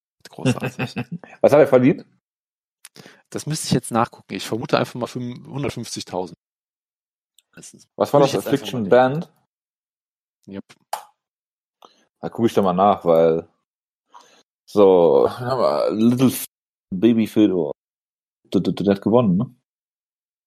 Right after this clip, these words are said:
Speaker 1: Bei Affliction hat er nicht gewonnen, ne?
Speaker 2: Hä? So steht mir die Purse nicht. Ich hab's gleich.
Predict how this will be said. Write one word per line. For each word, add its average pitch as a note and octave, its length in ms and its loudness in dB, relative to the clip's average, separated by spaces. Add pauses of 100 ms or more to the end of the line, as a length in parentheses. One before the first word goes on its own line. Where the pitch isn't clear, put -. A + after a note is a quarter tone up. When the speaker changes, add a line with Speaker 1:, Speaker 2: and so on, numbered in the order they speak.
(720)
Speaker 1:
Bei - 80 -6
Affliction - 420 -6
hat C3+ 100 -10
er A2+ 80 -2
nicht A2 180 -14
gewonnen, F2 360 -14
ne? E2+ 100 -18 (3250)
Speaker 2:
Hä? G3 200 -2 (880)
So F2 80 -2
steht - 220 0
mir E2+ 80 0
die D#2+ 80 0
Purse G#2+ 420 -2
nicht. F2 180 -6 (4000)
Ich - 100 -10
hab's - 140 -4
gleich. - 420 -4